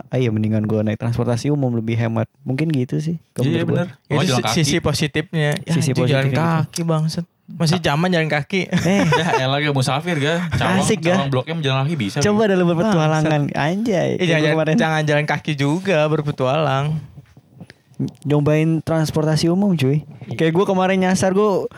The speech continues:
Speaker 1: gua, nah, gua ada cerita sedikit nih. Kan gua mau pergi ke Sarina naik M-, M R T ya. Gua
Speaker 3: Iya.
Speaker 1: bilang sama abang-abangnya, pintu keluarnya kan di bawah tanah tuh.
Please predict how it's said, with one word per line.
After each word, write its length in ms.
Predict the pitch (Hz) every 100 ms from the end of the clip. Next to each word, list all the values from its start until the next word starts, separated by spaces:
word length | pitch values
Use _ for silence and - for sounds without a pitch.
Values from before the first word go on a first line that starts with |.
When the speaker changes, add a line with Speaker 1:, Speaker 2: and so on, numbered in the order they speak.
| - - - -
Speaker 1:
gua, 280 | 156 208 170
nah, 220 | 147 135
gua 140 | 143
ada 80 | 165
cerita 240 | 165 147 151
sedikit 460 | 156 147 143 151
nih. 260 | 139 123 123
Kan 160 | 175
gua 80 | 190
mau 120 | 202 196
pergi 260 | 175 165
ke 60 | 160
Sarina 360 | 220 147 147
naik 300 | 160 156 143
M-, 60 | 120
M 160 | 135 127
R 140 | 117
T 80 | - 127
ya. 100 | 107 147 151
Gua 160 | 131 160
Speaker 3:
Iya. 20 |
Speaker 1:
bilang 160 | 170 170
sama 220 | 160 147
abang-abangnya, 640 | 135 131 127 127 135 165 160 - -
pintu 220 | 139 135
keluarnya 300 | 139 151 175
kan 100 | 247
di 80 | 254
bawah 220 | 185 156
tanah 260 | 131 139 175
tuh. 180 | 202